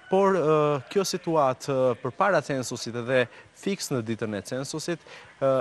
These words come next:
është konsideruar si provokacion ose pro-, e, propagandë nga ana e Mitrevskit, pra, e, në kryetarit i a-, e, të Aleancës Maqedonase për Integrim, e, në Bashkinë e Pustecës. Ajo e ka, ai e ka theksuar dhe e ka parë, e,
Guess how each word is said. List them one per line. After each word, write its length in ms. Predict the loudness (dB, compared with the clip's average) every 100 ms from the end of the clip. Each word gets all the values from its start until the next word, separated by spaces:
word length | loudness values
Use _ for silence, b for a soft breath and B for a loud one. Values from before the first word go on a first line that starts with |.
| 2
është 160 | 0
konsideruar 680 | 0 -4 0 0 2 2 0
si 120 | 0 -4
provokacion 840 | 0 0 0 -4 -4 -2 -2 -4
ose 340 | 0 2 2 0
pro-, 340 | 0 0 0
e, 180 | 0 0 -2 -4
propagandë 680 | 0 4 4 4 4 2 -2 -6
nga 280 | 0 2
ana 280 | 2 2 2 0 B B
e 260 | 2 2 4
Mitrevskit, 680 | 0 0 2 2 0 -6 0
pra, 240 | 4 4 4
e, 60 | 0 0
në 120 | -2
kryetarit 680 | -2 0 2 2 2 -2 -4
i 140 | -2
a-, 100 | -2 -2
e, 240 | -2 0
të 260 | -2 0 0
Aleancës 440 | 2 -2 -4 -6
Maqedonase 720 | -4 -4 -2 0 0 -2 -2 -4
për 140 | -4
Integrim, 520 | -4 -4 -2 -2 -4 -6 B B _
e, 60 | -4 -2 0
në 120 | -2 0
Bashkinë 440 | 0 0 -8 -8
e 40 |
Pustecës. 580 | -8 -6 -4 -4 -6 -12 -14 B B
Ajo 220 | -2 0 0
e 40 |
ka, 200 | 0 0 0
ai 400 | 2 2 0 -2
e 140 | -4
ka 140 | -2 -4
theksuar 480 | -4 -6 -6 -4 -2
dhe 100 | -4
e 40 | -4
ka 100 | -2
parë, 320 | 2 4 4
e, 460 | 2 0 2 2